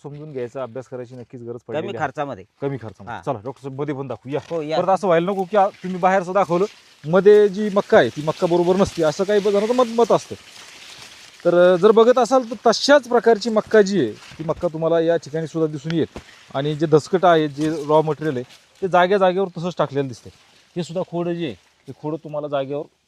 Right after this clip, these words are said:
Speaker 1: या ठिकाणी दिसून येतील. आणि हे जे काही मक्का कशा प्रकारची आहे, तुम्ही बघू शकता. खोडं जे आहे, ते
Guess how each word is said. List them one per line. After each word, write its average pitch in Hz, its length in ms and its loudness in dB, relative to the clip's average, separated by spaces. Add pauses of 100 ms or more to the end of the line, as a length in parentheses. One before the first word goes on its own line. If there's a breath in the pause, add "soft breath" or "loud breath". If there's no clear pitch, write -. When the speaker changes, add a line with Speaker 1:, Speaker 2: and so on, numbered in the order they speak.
(340)
Speaker 1:
या 131 120 -8
ठिकाणी 135 360 -10 (540)
दिसून 143 240 -10
येतील. 104 200 -14 (500)
आणि 131 220 -14 (160)
हे 147 180 -8
जे 156 100 -10
काही 143 220 -4 (420)
मक्का 151 340 -8 (140)
कशा 175 220 -10
प्रकारची 156 440 -8
आहे, 139 140 -4
तुम्ही 147 320 -10
बघू 135 180 -6
शकता. 127 280 -12 (540)
खोडं 185 240 2
जे 170 140 0
आहे, 151 120 -2
ते 170 40 -4